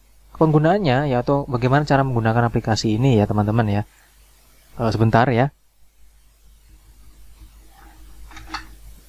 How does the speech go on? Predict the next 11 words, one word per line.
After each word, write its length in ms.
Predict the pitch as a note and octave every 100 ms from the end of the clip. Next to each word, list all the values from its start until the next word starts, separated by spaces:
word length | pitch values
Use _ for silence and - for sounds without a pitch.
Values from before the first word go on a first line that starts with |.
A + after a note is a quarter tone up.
| - - _ - - - - - - - -
Aplikasi 560 | - D3+ E3+ E3 D#3+ E3+
ini, 160 | G3
teman-teman, 480 | F3+ E3 D#3 F3 F#3
ini 480 | D#3 D#3+ F#3 F#3 F3+
saya 880 | D#3+ C#3+ C#3+ C#3+ C#3 C#3 C3+ C3+ C3+
kombinasikan, 1040 | C3+ B2 B2 B2 B2+ A#2+ C#3+ D3 D#3 D3+
eh, 840 | - - B2+ A#2+ A#2+ A#2+ A#2 A#2+ A#2 -
dengan 240 | A2+ A#2
barcode 480 | A#2+ - - D3 -
ya. 240 | A2 A2+ A#2
Jadi 480 | - G#2+ B2 C#3+